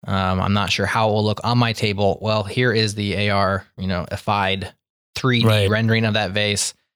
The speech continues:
Speaker 1: You can
Speaker 2: Yeah.
Speaker 1: now put that into real space and see what it looks like and then click buy and pay with Apple Pay. And it's a pretty cool demo. I think it's actually a very valuable use case for, like,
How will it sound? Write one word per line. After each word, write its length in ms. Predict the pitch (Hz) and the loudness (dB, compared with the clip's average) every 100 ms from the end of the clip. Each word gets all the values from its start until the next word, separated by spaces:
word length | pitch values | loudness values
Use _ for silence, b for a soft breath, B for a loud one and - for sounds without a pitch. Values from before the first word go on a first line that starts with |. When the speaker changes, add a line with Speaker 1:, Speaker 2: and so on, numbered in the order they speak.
| - | -4
Speaker 1:
You 120 | 117 | 2
can 80 | 117 | 4
Speaker 2:
Yeah. 60 | 110 | 4
Speaker 1:
now 140 | 104 | 2
put 240 | - 135 | 0 -2
that 220 | 123 117 - | 0 -2 0
into 640 | 110 107 - 104 101 98 _ _ _ _ - | -2 0 0 0 0 -2 _ _ _ _ -2
real 240 | 113 120 | 0 0
space 400 | - 117 107 101 | 0 -2 -2 0
and 120 | 104 | 0
see 160 | - 175 | 2 2
what 100 | 143 | 2
it 40 | |
looks 220 | 120 117 | 2 0
like 220 | 120 110 - | 0 0 0
and 120 | 117 | 2
then 100 | 113 | 2
click 200 | - 107 | -2 -6
buy 340 | 110 107 101 101 | -2 0 0 0
and 200 | 95 101 | -2 -2
pay 120 | 113 | -2
with 120 | 104 | 0
Apple 200 | 104 98 | -2 -2
Pay. 340 | 95 95 98 95 | -2 -2 -2 -2
And 120 | 110 | -2
it's 120 | 117 | 0
a 60 | 120 | 0
pretty 240 | - 131 | 0 -2
cool 200 | - 120 | 0 0
demo. 440 | 101 107 104 98 - _ - | 2 2 2 -2 -4 _ -8
I 80 | 120 | -4
think 200 | 156 135 | 0 0
it's 100 | 117 | 0
actually 240 | 120 117 107 | 0 0 -2
a 80 | |
very 380 | 101 104 104 101 | -2 0 2 2
valuable 440 | 95 98 98 98 98 | 0 0 -2 -4 -4
use 240 | 101 98 | -2 -2
case 240 | - 92 - | -2 -4 -4
for, 120 | 107 | -4
like, 300 | 98 95 | -4 -6